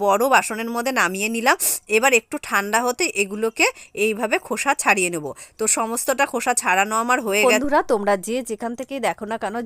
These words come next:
যদি রেসিপিটি ভালো লেগে থাকে, YouTube থেকে দেখলে চ্যানেলটিকে সাবস্ক্রাইব করে দিও, আর Facebook থেকে দেখলে চ্যানেলটিকে ফলো করে পাশে থেকো। এইদিকে একটা কড়াই খুব ভালো করে গরম করে দিয়েছি। এবার তেল দিয়ে চারিদিকটা কড়াইয়ে লাগিয়ে নিয়েছি। এখন আমি আলুগুলোকে ঢেলে দিলাম, এক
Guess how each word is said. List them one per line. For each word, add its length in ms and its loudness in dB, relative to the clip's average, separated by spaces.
যদি 200 -4
রেসিপিটি 460 -6
ভালো 280 -2
লেগে 240 -6
থাকে, 220 -8
YouTube 380 -8
থেকে 180 -6
দেখলে 320 -6
চ্যানেলটিকে 500 -2
সাবস্ক্রাইব 440 -2
করে 140 -2
দিও, 200 -4
আর 80 -2
Facebook 420 -8
থেকে 160 -6
দেখলে 380 -6
চ্যানেলটিকে 500 -4
ফলো 220 0
করে 260 -6
পাশে 180 -6
থেকো। 260 -18
এইদিকে 300 -2
একটা 240 -2
কড়াই 220 4
খুব 200 -8
ভালো 300 -2
করে 140 -2
গরম 200 -2
করে 160 -4
দিয়েছি। 320 -6
এবার 220 -4
তেল 200 -2
দিয়ে 140 -6
চারিদিকটা 560 -4
কড়াইয়ে 340 0
লাগিয়ে 360 -10
নিয়েছি। 240 -8
এখন 160 -8
আমি 120 -4
আলুগুলোকে 480 -6
ঢেলে 280 -6
দিলাম, 200 -8
এক 120 -4